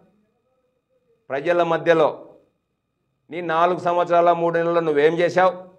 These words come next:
గతంలో ఐదు సంవత్సరాల్లో మేమేం చేశామని చెప్పి క్లియర్గా చెప్తాం. ప్రతి మండలానికి డబుల్ రోడ్ వేసిన కార్యక్రమాన్ని మేము మా ప్రభుత్వంలో చేశాం.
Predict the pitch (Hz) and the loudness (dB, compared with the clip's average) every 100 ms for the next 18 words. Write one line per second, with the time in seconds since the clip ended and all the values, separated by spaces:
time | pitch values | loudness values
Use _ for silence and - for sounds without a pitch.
0 | _ _ _ _ _ - 143 160 165 160 | _ _ _ _ _ -12 -8 -4 -2 -2
1 | 151 151 160 151 156 147 139 143 143 139 | -4 -6 -4 -2 -2 -2 -2 -4 -4 -6
2 | 143 139 139 139 156 156 147 151 147 127 | -6 -6 -8 -8 -10 -8 -6 -6 -6 -8
3 | - 127 - _ _ _ _ _ _ 160 | -10 -12 -16 _ _ _ _ _ _ -8
4 | 165 175 180 185 185 185 180 175 180 180 | -6 -2 0 2 2 0 0 0 2 2
5 | 180 175 170 175 170 170 175 180 180 175 | 0 -4 -4 -2 -2 -2 -2 -2 -2 -4
6 | 175 170 170 170 170 170 170 165 165 170 | -2 -2 0 -2 -2 -4 -2 -2 0 -4